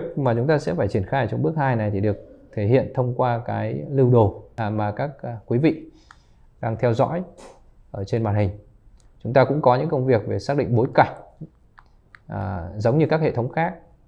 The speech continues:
nhận biết các cái mối nguy về an toàn và sức khỏe nghề nghiệp, à, đánh giá các cái rủi ro và cơ hội tương ứng, cũng như là xác định các cái yêu cầu của pháp luật và yêu cầu khác liên quan đến công tác an toàn vệ sinh lao động. Từ đó thì chúng ta sẽ thiết lập các cái hành động để mà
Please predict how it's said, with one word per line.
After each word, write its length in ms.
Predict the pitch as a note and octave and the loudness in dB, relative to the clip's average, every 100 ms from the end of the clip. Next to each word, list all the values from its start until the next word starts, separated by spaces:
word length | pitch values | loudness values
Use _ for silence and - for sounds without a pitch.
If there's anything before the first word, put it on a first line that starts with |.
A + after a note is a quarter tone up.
| _ _ _ C3 | _ _ _ 0
nhận 200 | C3+ D3 | 2 6
biết 220 | F#3+ A#3 - | 6 6 2
các 80 | E3 | -2
cái 140 | E3 | 0
mối 120 | D3 | 0
nguy 180 | D#3 D3 | 4 2
về 120 | A#2+ | 2
an 160 | A2 B2 | 0 0
toàn 200 | A#2 G2+ | 0 0
và 60 | F#2+ | -2
sức 160 | C#3 | -6
khỏe 140 | - F#2+ | -6 -4
nghề 140 | F#2+ | -4
nghiệp, 240 | F#2+ F#2+ - _ _ _ _ _ _ _ - - | -2 -4 -6 _ _ _ _ _ _ _ -20 -10
à, 180 | G#2 G2 | -4 0
đánh 200 | G#2+ C#3+ | 2 4
giá 200 | C3+ C#3+ | 4 4
các 160 | F3+ | 2
cái 100 | F3 | 2
rủi 180 | D#3 G#2 | 2 2
ro 240 | G2 C3 A#2+ | 2 2 2
và 100 | G#2+ | -2
cơ 120 | B2 | -2
hội 180 | B2 B2 - | -2 -2 2
tương 160 | C#3+ C#3 | 2 4
ứng, 320 | D#3 - - - - _ _ - | 4 0 -10 -20 -20 _ _ -14
cũng 160 | - | -6
như 100 | C3 | -2
là 100 | A2+ | -2
xác 180 | G#2+ F3 | 0 2
định 140 | F#3 E3 | 2 2
các 80 | |
cái 80 | D#3+ | 0
yêu 160 | D#3 C#3 | 2 2
cầu 180 | A2+ G2 | 0 -2
của 100 | F#2+ | -4
pháp 240 | - - | -6 0
luật 120 | B2 - | 0 0
và 80 | G2 | -6
yêu 120 | A2+ | -6
cầu 140 | G#2 | -6
khác 280 | G2+ C3+ E3 - - _ | -6 -4 -6 -8 -20 _
liên 200 | C3 C3 | 2 2
quan 300 | C#3 C3+ B2+ | 4 2 2
đến 220 | A2+ A2+ C3 | 0 -2 -4
công 140 | B2 | -4
tác 120 | C3+ | -4
an 140 | C3 A2 | -6 -4
toàn 180 | G2+ | -4
vệ 60 | F#2 | -6
sinh 180 | G2 A2+ | -8 -6
lao 100 | A2 | -4
động. 140 | G2+ - - _ _ _ - - _ _ - _ _ _ _ _ - - D3 | -6 -8 -20 _ _ _ -20 -20 _ _ -20 _ _ _ _ _ -20 -10 4
Từ 100 | C3 | 8
đó 200 | B2 D#3 | 10 8
thì 60 | E3 | 6
chúng 120 | C3+ | 2
ta 140 | D#3 C#3 | 0 0
sẽ 160 | - | -2
thiết 160 | - G#3+ | -2 2
lập 220 | F3+ F3+ | 2 0
các 160 | D#3 F3 | -4 -6
cái 120 | D#3 | -4
hành 180 | C3+ A2+ | -2 0
động 220 | A#2 G2+ A#2 | 0 0 -2
để 120 | G2 | -4
mà 280 | G2+ G2+ | -4 -10